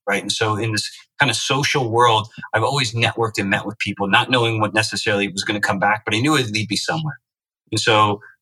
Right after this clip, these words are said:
uh, one of my board members today was the former C F O of Everlast. And ten years ago, uh, very serendipitous for me and him, he introduced me to, um,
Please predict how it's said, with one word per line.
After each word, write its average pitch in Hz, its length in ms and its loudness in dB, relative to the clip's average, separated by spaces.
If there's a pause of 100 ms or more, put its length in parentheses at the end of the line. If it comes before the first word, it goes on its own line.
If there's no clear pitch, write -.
uh, 98 300 4
one 104 220 2
of 135 40 2
my 117 140 4
board 110 300 0
members 104 320 0
today 92 360 -4 (120)
was 101 140 -4
the 92 40 -8
former 110 320 -2
C 101 220 -2
F - 100 -6
O 101 120 4
of 92 80 -4
Everlast. 92 540 0
And 92 120 -8
ten 123 220 0
years 113 260 0
ago, 87 340 -4 (320)
uh, 92 220 0
very 110 180 4
serendipitous 98 720 0
for 95 140 -6
me 95 240 -2
and 90 80 -4
him, 98 280 -2 (280)
he 123 200 -2
introduced 113 400 0
me 104 220 -2
to, 101 400 0
um, 95 380 -4